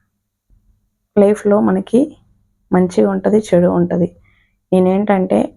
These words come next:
నాకు చెప్పిన వాళ్ళను కూడా పక్కన పెట్టి, అంటే ఇక్కడ పక్కన పెట్టడము అని అంటే మన బాధలు వాళ్ళకి తెలియవు కదా, మన కష్టాలు వాళ్ళకి తెలియవు కదా. So మన ఫ్యామిలీ ఏంటి,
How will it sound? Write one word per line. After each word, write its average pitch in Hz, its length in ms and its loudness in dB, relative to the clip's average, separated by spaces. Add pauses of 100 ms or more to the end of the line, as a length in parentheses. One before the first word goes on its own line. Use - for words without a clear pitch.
(140)
నాకు 185 260 2
చెప్పిన 202 560 -2
వాళ్ళను 190 380 0
కూడా 185 460 0 (760)
పక్కన 196 280 -2
పెట్టి, 208 560 -2
అంటే 220 520 2 (540)
ఇక్కడ - 160 -2
పక్కన 190 440 -2
పెట్టడము 226 760 -2
అని 196 120 -4
అంటే 202 500 -2 (540)
మన 190 140 4
బాధలు 196 400 2
వాళ్ళకి 196 340 -2
తెలియవు 180 320 2
కదా, 170 380 -4 (1120)
మన 185 120 2
కష్టాలు 208 480 0
వాళ్ళకి 196 260 -2
తెలియవు 180 340 2
కదా. 170 340 0 (680)
So 226 180 2
మన 196 300 0
ఫ్యామిలీ 190 440 0
ఏంటి, 185 600 0